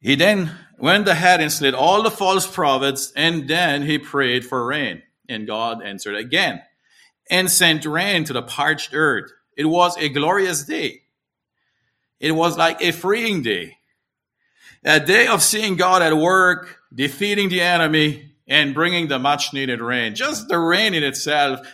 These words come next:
three years no rain. And then all of a sudden, seeing God respond, bringing fire, devouring everything, everything, destroying the enemy,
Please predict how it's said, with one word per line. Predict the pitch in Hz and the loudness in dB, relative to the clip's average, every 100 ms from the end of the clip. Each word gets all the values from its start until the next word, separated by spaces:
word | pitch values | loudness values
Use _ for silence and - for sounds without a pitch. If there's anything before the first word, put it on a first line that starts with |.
| _ | _
three | 254 240 | -4 -2
years | 196 180 147 | 4 4 2
no | 156 | 0
rain. | 156 135 135 113 90 - _ _ _ _ _ _ _ _ _ _ _ _ _ _ _ _ _ _ _ _ - | 0 0 -2 -4 -8 -16 _ _ _ _ _ _ _ _ _ _ _ _ _ _ _ _ _ _ _ _ -8
And | 147 139 117 | -4 -4 -2
then | 160 185 170 | 0 2 2
all | 147 214 | 4 4
of | 202 | 2
a | |
sudden, | 170 170 156 143 131 127 123 | 0 2 4 4 2 -4 -10
seeing | - - 170 214 196 | -10 -4 -2 0 -2
God | 170 170 165 | 0 0 0
respond, | 151 135 - 139 131 113 110 113 - _ _ _ _ _ _ _ - | -2 -4 -4 -2 -2 -2 -4 -10 -18 _ _ _ _ _ _ _ -20
bringing | - 175 233 220 185 | -2 0 2 0 -4
fire, | - 170 165 135 113 | -2 2 4 2 0
devouring | 151 156 156 175 180 170 | 0 0 0 2 2 2
everything, | 165 160 156 - 123 104 - | 0 -2 -4 -8 -10 -10 -2
everything, | 151 151 143 113 92 80 _ _ _ | 0 0 -6 -8 -12 -12 _ _ _
destroying | 117 175 - 170 185 214 220 | -4 0 0 0 0 2 0
the | 170 170 | -2 -4
enemy, | 165 190 139 104 95 - | -2 -2 -4 -6 -10 -14